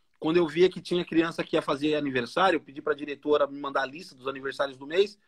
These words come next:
Então eu comecei a gravar vídeos, tá, tá? Inclusive no meu Facebook. É, gravar vídeo de parabéns pra você, né? Cantava pra criança, e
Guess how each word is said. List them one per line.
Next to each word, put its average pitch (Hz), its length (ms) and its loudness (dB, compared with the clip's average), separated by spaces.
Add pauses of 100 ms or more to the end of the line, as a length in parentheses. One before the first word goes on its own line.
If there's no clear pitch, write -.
(440)
Então 175 220 4
eu 190 60 -6
comecei 196 320 6
a - 20 6
gravar 202 300 6
vídeos, 180 360 -8
tá, 165 240 -2 (120)
tá? 156 180 -2
Inclusive 160 400 -8
no 175 80 -4
meu 160 140 -4
Facebook. 160 640 -4 (800)
É, 170 360 4
gravar 196 320 4
vídeo 208 280 -6
de 226 340 -4
parabéns 226 500 -2
pra 233 120 -6
você, 214 560 -2
né? 170 280 -10 (420)
Cantava 175 400 0
pra 180 140 -4
criança, 190 520 0
e 175 320 -10